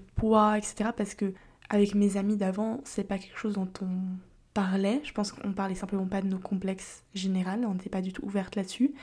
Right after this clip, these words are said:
Et pour moi, c'était, j'ai, je pense que j'étais plus dans l'idée de manger sainement que de manger pour perdre du poids.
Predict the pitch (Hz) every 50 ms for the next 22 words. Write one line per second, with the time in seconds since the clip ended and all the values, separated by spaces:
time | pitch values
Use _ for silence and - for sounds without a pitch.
0 | - _ _ _ 208 208 208 208 - 208 190 196 196 202 208 214 233 233 - 202
1 | 196 - - 196 190 190 190 202 214 - - - - _ _ _ - _ _ _
2 | - - 196 - 214 208 208 - - - - - 262 254 - 233 208 202 - 202
3 | 202 - 254 254 254 - - - - - _ - 202 202 202 202 202 190 190 214
4 | 214 208 208 190 190 190 190 190 185 196 190 185 - - - 196 196 190 190 190
5 | 190 196 220 277 277 - - _ - 214 202 196 202 190 190 190 190 185 180 196
6 | 208 220 226 226 - - _ _ _ _ _ - _ - 208 - - - 220 208
7 | 208 196 196 - 196 - - 202 208 226 262